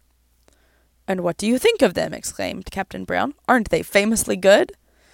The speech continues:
So urged, Miss Jenkins could not but speak. "I must say I don't think they are by any means equal to Doctor Johnson. Still, perhaps the author is young. Let him persevere,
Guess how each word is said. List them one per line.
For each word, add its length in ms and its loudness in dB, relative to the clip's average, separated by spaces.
So 300 0
urged, 420 -2
Miss 180 -4
Jenkins 420 -6
could 180 -6
not 320 -4
but 160 -8
speak. 480 -8
"I 60 -2
must 240 -2
say 180 2
I 80 0
don't 220 -4
think 180 -6
they 160 -4
are 240 0
by 300 -8
any 220 -2
means 320 -8
equal 280 -2
to 200 -6
Doctor 400 -6
Johnson. 680 -4
Still, 380 -2
perhaps 380 -2
the 160 0
author 260 -2
is 180 -4
young. 320 -6
Let 180 -2
him 140 -4
persevere, 640 -2